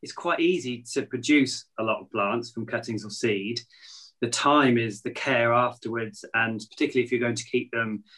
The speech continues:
if you're pro-, if you're growing through the spring and summer for an autumn planting. So <clears throat> it's about time, but there's a project we're involved in that is going to involve just thousands and thousands of plants, and, and, it,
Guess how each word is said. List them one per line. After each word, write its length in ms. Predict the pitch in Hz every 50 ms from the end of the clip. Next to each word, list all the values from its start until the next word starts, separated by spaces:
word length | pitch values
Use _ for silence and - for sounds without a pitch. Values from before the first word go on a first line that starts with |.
| - _ _
if 100 | 120 117
you're 120 | 127 113
pro-, 200 | 101 - 139 131 -
if 100 | 123 -
you're 120 | 139 131 123
growing 340 | 131 135 131 127 127 123 123
through 120 | 131 123
the 80 | 117 117
spring 320 | - - - 127 127 123
and 100 | 120 107
summer 300 | - - 131 123 120 120
for 180 | 117 - 123 117
an 80 | 117 120
autumn 420 | 123 120 117 - 117 117 107 - _
planting. 640 | 120 117 117 117 - - - 101 98 101 120 120 - _ _ _ _ - - - - - _ _
So 360 | - - 139 139 135 135 135 135 -
<clears throat> 260 | - 135 - - -
it's 220 | 143 143 - -
about 300 | 143 123 139 139 139 - -
time, 380 | - - 156 139 131 120 120 120
but 180 | 120 131 127 - _ _ _ _ _ _ _ _ _ _ _ - - _
there's 200 | 127 127 127 135
a 40 | 131
project 380 | - - 160 147 143 147 143
we're 140 | 135 139 139
involved 400 | 131 123 131 131 131 123 117 117
in 160 | 131 127 123
that 120 | 120 120 131
is 200 | 123 117 120 -
going 200 | 139 135 131 123
to 120 | 120 127 127
involve 400 | 120 117 127 123 123 120 - _ _
just 320 | - 160 143 - - - _ -
thousands 500 | 156 156 156 156 147 135 120 120 117 123
and 80 | 120
thousands 400 | - 143 135 135 131 117 117 120
of 100 | 123 117
plants, 400 | _ - 139 117 113 113 117 -
and, 160 | 131 127 117 - - - - - _ -
and, 80 | 139 135
it, 120 | 135 -